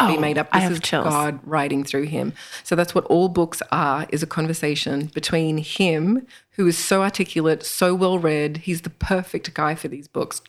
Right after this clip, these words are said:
Speaker 1: God chose the perfect
Speaker 2: <laughs>
Speaker 1: guy.
Speaker 2: Yes, of course.
Speaker 1: To, like, move through. The books are really moving. They're really helpful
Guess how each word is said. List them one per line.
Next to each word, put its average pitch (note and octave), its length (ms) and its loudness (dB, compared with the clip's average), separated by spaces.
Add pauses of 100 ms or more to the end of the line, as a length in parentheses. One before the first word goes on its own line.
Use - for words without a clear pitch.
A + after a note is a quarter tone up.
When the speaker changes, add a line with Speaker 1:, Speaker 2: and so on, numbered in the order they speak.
(100)
Speaker 1:
God G3 280 4
chose F#3 340 2
the F#3 100 0
perfect E3 460 2
Speaker 2:
<laughs> C4+ 80 6
Speaker 1:
guy. F3+ 560 4
Speaker 2:
Yes, - 640 2
of A3 140 0
course. - 420 -2 (260)
Speaker 1:
To, A3 140 6
like, F#3 400 4
move F#3 400 2
through. D#3+ 540 -2 (180)
The F3+ 120 -10
books E3 340 -2
are E3+ 60 0
really E3 360 2
moving. D#3+ 720 2 (100)
They're E3+ 120 4
really E3+ 300 4
helpful D#3+ 800 0